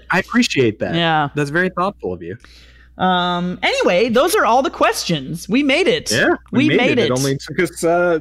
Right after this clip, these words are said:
Speaker 1: you know, a-, anytime we do viewer questions, it's
Speaker 2: Viewer
Speaker 1: usually an
Speaker 2: questions
Speaker 1: hour and a
Speaker 2: takes a
Speaker 1: half.
Speaker 2: while. We're, yeah, we're coming
Speaker 1: Yeah.
Speaker 2: up on an hour and a half. So I, I think, uh, yeah, I think we're pretty close to being done, unless you have any final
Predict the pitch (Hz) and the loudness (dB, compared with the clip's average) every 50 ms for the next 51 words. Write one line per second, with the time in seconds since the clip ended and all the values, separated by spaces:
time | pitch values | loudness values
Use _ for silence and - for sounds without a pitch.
0 | - - 233 151 113 123 156 190 226 262 254 185 - - - 240 247 247 - - | -2 -2 0 0 0 0 -2 -2 0 0 0 -2 -4 -4 -2 0 0 2 2 0
1 | - 160 147 135 127 117 110 - - - 123 113 117 107 101 - 110 98 - - | 0 2 0 0 0 -2 -4 -8 -12 -10 -4 -2 -2 -2 -2 -2 -4 -8 -8 -10
2 | - 104 98 - - - 214 330 311 233 - 226 202 185 180 160 - 185 160 - | -14 -14 -16 -14 -8 -4 -4 -2 -2 0 0 -2 -2 -2 -4 -4 -4 -4 -4 -4
3 | - 143 127 120 117 120 147 190 233 247 240 - 311 370 359 392 453 466 403 302 | -6 -6 -6 -6 -6 -8 -6 -4 -2 -2 -2 -2 -2 -4 -2 0 0 -2 0 0
4 | 247 - 208 - 330 330 - - - 208 190 175 170 160 160 156 156 151 143 143 | -2 -2 -2 -6 -4 -2 -2 -2 -2 -2 -2 -2 -2 -2 -4 -4 -6 -6 -8 -8
5 | 147 - 214 220 - - 226 - 392 440 - - 254 226 214 208 202 196 190 185 | -6 -4 -2 -2 0 -2 -4 -6 -8 -8 -4 -2 0 0 2 0 0 0 0 0
6 | 185 175 - 262 302 - 175 180 233 294 - 226 190 - 226 196 175 - 190 196 | 0 0 0 0 0 0 0 -2 -6 -6 -6 -6 -4 -4 -4 -4 -4 -4 -6 -6
7 | - - 190 170 160 156 165 165 180 185 175 180 - - 170 165 160 156 160 160 | -6 -6 -4 -4 -2 -2 0 -2 -2 -2 -2 -4 -4 -2 -2 -2 0 -2 -2 -4
8 | 156 151 151 - - - 160 165 165 165 160 156 156 - | -4 -6 -6 -6 -4 -4 -4 -2 -2 -2 -2 -4 -6 -8